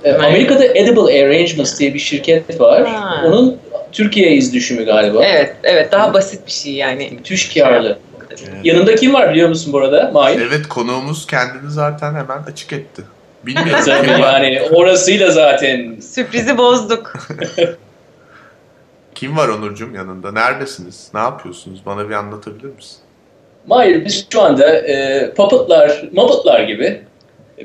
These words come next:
Speaker 1: bir
Speaker 2: Muppet
Speaker 1: fuar
Speaker 2: puppetları gibi.
Speaker 1: Ma-, Muppet puppetları gibi bir fuar, e, organizasyonuna tepeden bakıyoruz. Yanımda saygıdeğer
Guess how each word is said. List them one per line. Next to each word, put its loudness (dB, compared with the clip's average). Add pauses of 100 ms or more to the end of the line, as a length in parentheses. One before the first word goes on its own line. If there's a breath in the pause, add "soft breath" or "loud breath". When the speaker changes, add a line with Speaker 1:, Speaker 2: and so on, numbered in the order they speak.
Speaker 1:
bir -6
Speaker 2:
Muppet 4
Speaker 1:
fuar 2
Speaker 2:
puppetları -2
gibi. -8
Speaker 1:
Ma-, 2
Muppet 2
puppetları 0
gibi 2
bir 2
fuar, 4
e, 0 (760)
organizasyonuna 2 (600)
tepeden 4
bakıyoruz. 2
Yanımda 2 (320)
saygıdeğer 4